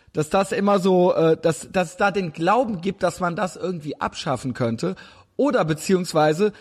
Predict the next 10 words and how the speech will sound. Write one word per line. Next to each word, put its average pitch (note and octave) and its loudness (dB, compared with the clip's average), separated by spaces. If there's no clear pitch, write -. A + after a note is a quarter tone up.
dass D#3+ -4
wenn G3+ 2
man A#3+ 2
das F#3 -2
abschafft, F3+ 0
dass E3+ 0
das F#3 2
dann F3 2
irgendwie, E3+ 0
ähm, D3+ 0